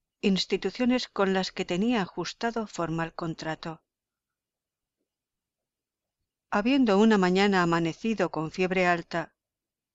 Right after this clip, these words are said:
el buen andaluz llamó a su hijo mayor, mozalbete de quince años cumplidos, tan groserote como el padre que lo engendrara,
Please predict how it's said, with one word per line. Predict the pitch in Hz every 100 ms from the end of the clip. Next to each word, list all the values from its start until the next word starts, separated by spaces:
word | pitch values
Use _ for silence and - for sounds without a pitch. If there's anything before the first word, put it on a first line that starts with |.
| _
el | 185 175
buen | 190
andaluz | 196 190 190 190 196 - _ _ _ _
llamó | 190 190 196 233
a | 208
su | -
hijo | 208 220 208
mayor, | 175 165 208 196 190 _ _ _ _ _ _ _
mozalbete | 202 196 - 190 185 247 247 180
de | 170
quince | - 240 240 180
años | 196 233 190 -
cumplidos, | 185 180 - 202 190 185 - - _ _ _ _ _ _ _ _
tan | - 190 185
groserote | 175 170 - 175 240 269 190 -
como | 175 170
el | 170
padre | - 254 202
que | - 175
lo | 175
engendrara, | 165 175 170 190 185 175